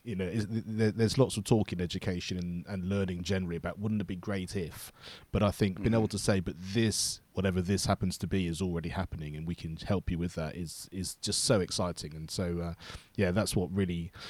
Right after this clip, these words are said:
Speaker 1: really gets me fired up. So it's really great to hear you, to hear you say that.
Speaker 2: Great.
Speaker 1: Um,
Speaker 2: That's great.
Speaker 1: s-, so let, let's talk a little bit about, um,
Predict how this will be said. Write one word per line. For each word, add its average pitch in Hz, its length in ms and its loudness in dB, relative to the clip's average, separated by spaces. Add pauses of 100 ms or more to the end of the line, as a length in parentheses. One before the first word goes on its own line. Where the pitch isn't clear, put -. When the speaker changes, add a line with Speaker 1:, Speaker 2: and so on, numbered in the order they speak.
Speaker 1:
really 117 160 10
gets 104 240 2
me 95 80 2
fired 95 320 6
up. 98 160 2
So 98 100 0
it's 92 140 -2
really 98 400 2
great 101 280 0
to 87 120 -2
hear 92 180 2
you, 82 240 -2 (160)
to 101 100 -2
hear 101 140 4
you 85 160 0
say 104 280 4
that. 69 200 -8
Speaker 2:
Great. 139 220 2 (260)
Speaker 1:
Um, 131 280 8
Speaker 2:
That's 135 120 2
great. - 280 -4 (220)
Speaker 1:
s-, - 240 -16 (280)
so - 180 2
let, 196 340 4
let's 247 300 2 (140)
talk 190 320 0
a - 20 8
little 147 280 6
bit 123 180 4
about, 107 720 2
um, 104 640 4